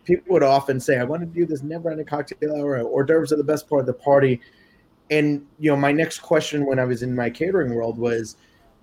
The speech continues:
"Okay, if that's the case, are you doing assigned seats, you know, or is it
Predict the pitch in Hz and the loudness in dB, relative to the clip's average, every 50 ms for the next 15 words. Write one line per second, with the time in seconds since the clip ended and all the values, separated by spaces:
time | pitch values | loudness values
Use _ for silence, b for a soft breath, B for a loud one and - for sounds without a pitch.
0 | _ _ _ _ _ _ 160 160 147 151 143 135 143 143 139 143 160 151 156 151 | _ _ _ _ _ _ -2 -2 0 2 2 2 2 2 2 0 -2 -2 -2 -4
1 | - - 147 - 160 143 143 139 - - 139 131 131 131 127 120 120 - 135 131 | -8 -14 -4 0 2 2 2 0 -2 -4 -4 -2 -2 -2 -4 -6 -6 -6 -4 -2
2 | 139 143 139 135 - - 120 117 117 120 117 - - - 220 175 - - - - | -2 0 -2 -2 -2 -2 -2 -2 -2 -4 -6 -8 -8 -4 -2 -2 -2 -4 -10 -14
3 | - - - _ - 120 120 120 113 113 113 117 - - 143 135 135 135 131 113 | -18 -18 -18 _ -8 -6 -4 -2 -2 -2 -4 -4 -2 0 2 4 4 2 2 0
4 | 123 135 | -2 -4